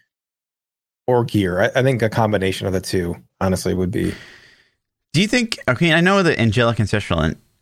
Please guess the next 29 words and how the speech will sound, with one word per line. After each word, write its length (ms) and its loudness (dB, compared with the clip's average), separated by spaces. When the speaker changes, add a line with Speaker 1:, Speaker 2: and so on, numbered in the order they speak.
Speaker 2:
uh, 220 0
demonic 420 0
power, 320 0
like, 280 -2
they 120 0
actually 260 -2
give 200 -2
inherent 360 -2
things, 400 -2
right? 220 0
Like, 180 -2
the 100 -4
demonic 480 0
was, 140 -4
like, 120 -2
more 160 0
damage 360 0
over 100 -2
time, 540 0
angelic 360 0
was, 140 -6
like, 140 -4
more 120 0
healing 340 -2
and 60 -2
stuff 220 -6
like 140 -4
that. 280 -2
But 200 -2